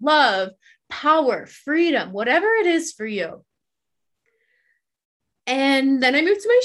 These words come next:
shoulders, and I did healing on my shoulders because we carry a lot of weight, a lot of stress, tension. And I've been feeling my own personal pressure on myself. And that pressure gets stored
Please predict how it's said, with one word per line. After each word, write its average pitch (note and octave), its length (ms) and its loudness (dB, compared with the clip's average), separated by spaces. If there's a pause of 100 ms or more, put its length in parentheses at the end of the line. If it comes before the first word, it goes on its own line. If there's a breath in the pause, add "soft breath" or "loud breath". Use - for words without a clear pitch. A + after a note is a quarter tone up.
shoulders, A3+ 1000 -4 (840 loud breath)
and A#3 120 -6
I A#3 80 -2
did A#3+ 180 -2
healing A3+ 420 -4
on C4+ 100 -2
my E4 120 0
shoulders A3 580 -4
because G3+ 540 -6
we G#3 160 -12
carry G#3 240 -6
a - 120 -8
lot F3+ 260 -4
of F3+ 100 -6
weight, C#4 420 -2 (680 soft breath)
a G#3 80 -2
lot G3 260 -4
of D3 180 -10
stress, C4+ 640 -2
tension. B3+ 760 -2 (220 loud breath)
And A3+ 140 -4
I've A#3 220 -2
been B3+ 160 -2
feeling A#3 480 -4 (360)
my A#3 200 -2
own A3 300 -4
personal G#3+ 640 -8
pressure G#3+ 540 -6
on G3+ 200 -8
myself. F#3 800 -6
And G#3+ 140 -6
that - 140 -8
pressure A#3+ 340 -6
gets A3 220 -8
stored F#3+ 580 -8